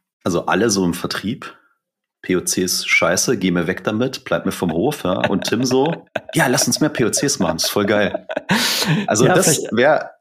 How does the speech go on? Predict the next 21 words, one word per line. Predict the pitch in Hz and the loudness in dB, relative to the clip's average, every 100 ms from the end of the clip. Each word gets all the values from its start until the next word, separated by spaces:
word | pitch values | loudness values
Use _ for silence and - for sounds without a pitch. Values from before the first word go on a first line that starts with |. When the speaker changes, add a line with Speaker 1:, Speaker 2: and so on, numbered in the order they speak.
| _ | _
Speaker 1:
tatsächlich | - 117 151 127 | -2 0 0 2
auch | |
mal | 135 | 2
eine | 123 | 0
Folge | - 127 135 | 2 2 2
wert, | 98 104 147 | 4 4 4
Speaker 2:
Ja, | |
Speaker 1:
aber | - 104 | 2 4
Speaker 2:
vielleicht | 196 147 | 2 2
Speaker 1:
ich, | |
Speaker 2:
ist | - | 2
Speaker 1:
äh, | |
Speaker 2:
es | - | 2
eine | - | 0
Speaker 1:
verste-, | 143 | 0
Speaker 2:
Folge | 151 135 131 | 0 2 2
wert, | 120 - | 0 -2
ja. | - 139 104 - _ | -6 -8 -12 -16 _
Speaker 1:
ich | 113 110 | -2 -2
verstehe | - 107 110 113 | -2 0 0 0
vollkommen, | 113 110 - 110 113 117 | 0 -2 0 2 0 -2